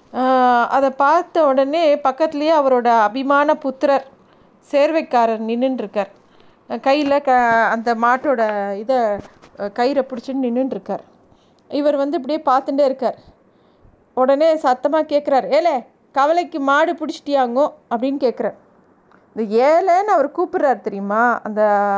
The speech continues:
அவருடைய புத்திரர் சேர்வைக்காரர்னு. அவர் கிட்டத்தட்ட வயசு முப்பத்தொம்போது வயசு இருக்கும். அவரை தான் அப்படி கிழவனார் அப்படி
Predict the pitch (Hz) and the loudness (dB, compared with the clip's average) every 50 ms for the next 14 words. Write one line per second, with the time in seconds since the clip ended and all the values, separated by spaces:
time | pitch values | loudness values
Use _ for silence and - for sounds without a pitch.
0 | 190 - 214 220 226 220 220 208 208 202 202 208 247 240 - 277 262 226 214 - | -2 -2 -2 -2 -2 -2 -2 -2 -4 -4 -4 -6 -10 -6 -2 0 0 0 0 -2
1 | _ _ _ _ _ _ _ 285 269 277 277 277 262 262 269 247 214 214 208 214 | _ _ _ _ _ _ _ 0 2 2 2 2 0 0 0 0 0 2 0 -2
2 | 208 220 214 202 185 185 180 - _ _ _ _ _ _ 196 208 220 220 240 240 | -2 -4 -6 -6 -6 -8 -8 -14 _ _ _ _ _ _ -2 -2 -2 -2 -6 -8
3 | 240 233 277 269 330 320 247 226 240 294 285 320 262 240 233 - 269 262 294 294 | -4 -4 -2 0 0 2 2 2 2 0 -2 -2 -6 -6 -4 -4 -4 -2 -2 -2
4 | 254 233 240 226 208 208 240 285 294 - 294 233 226 - - 214 - - - 196 | -2 -2 -2 -2 -2 -2 -2 -4 -4 -6 -8 -10 -10 -10 -10 -12 -12 -8 -4 -2
5 | 226 233 226 233 226 277 294 269 226 220 240 220 - 220 214 233 247 247 247 233 | -2 0 0 0 0 0 0 0 0 -4 -6 -4 -2 0 0 0 0 0 0 0
6 | 220 214 202 196 202 | 0 -2 -4 -4 -10